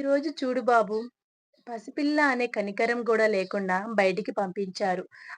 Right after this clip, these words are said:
అన్నది కళ్ళు నీళ్లు తుడుచుకుంటూ. రవి నరాలు మొత్తం బెసుకుపోయాయి. రక్తం స్తంభించుకుపోయింది. గురుక్కున తిరిగి హాల్లోకి వచ్చాడు. అతని హృదయం ఆకాశం చిల్లులు పడేలా ఏడుస్తుంది. మనసంతా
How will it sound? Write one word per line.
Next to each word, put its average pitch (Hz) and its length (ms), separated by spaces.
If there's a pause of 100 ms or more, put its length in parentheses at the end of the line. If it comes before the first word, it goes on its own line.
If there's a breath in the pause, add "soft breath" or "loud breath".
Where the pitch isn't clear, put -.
(120)
అన్నది 214 360
కళ్ళు 208 300
నీళ్లు 202 260
తుడుచుకుంటూ. 190 680 (560 loud breath)
రవి 220 300
నరాలు 220 440
మొత్తం 208 440
బెసుకుపోయాయి. 196 920 (280)
రక్తం 208 460
స్తంభించుకుపోయింది. 196 1200 (640 loud breath)
గురుక్కున 262 520
తిరిగి 208 440
హాల్లోకి 202 560
వచ్చాడు. 190 500 (440 loud breath)
అతని 226 280
హృదయం 202 540 (220)
ఆకాశం 240 540
చిల్లులు 214 420
పడేలా 196 500 (400 loud breath)
ఏడుస్తుంది. 202 680 (180)
మనసంతా 208 720